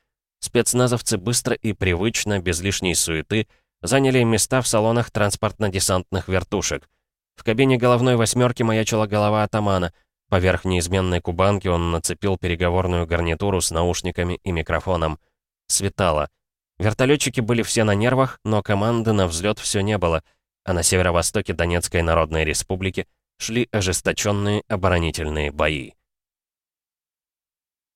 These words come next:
Вооружённые силы Украины совместно с Нацгвардией и так называемыми добровольческими,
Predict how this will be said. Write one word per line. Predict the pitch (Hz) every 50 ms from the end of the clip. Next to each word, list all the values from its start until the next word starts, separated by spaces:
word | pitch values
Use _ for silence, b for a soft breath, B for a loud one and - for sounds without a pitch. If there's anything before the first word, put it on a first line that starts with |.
| _ _ _ _ _ _ _ _ _ _ _ _
Вооружённые | 92 90 104 110 120 - 117 113 143 139 135 127 120 113 107
силы | - - 127 120 113 110 104
Украины | 95 - 107 110 120 135 135 135 120
совместно | - 117 104 98 110 113 107 - - 104 98 95
с | - - 101
Нацгвардией | 101 95 90 82 82 76 82 98 110 123 123 113 107 110 110 110 104 104
и | - - 101 92
так | - 90 -
называемыми | 92 92 87 80 95 95 98 95 92 92 92 90 87 87 85
добровольческими, | 82 82 87 85 95 92 92 107 110 107 - 107 98 - - 104 95 98 90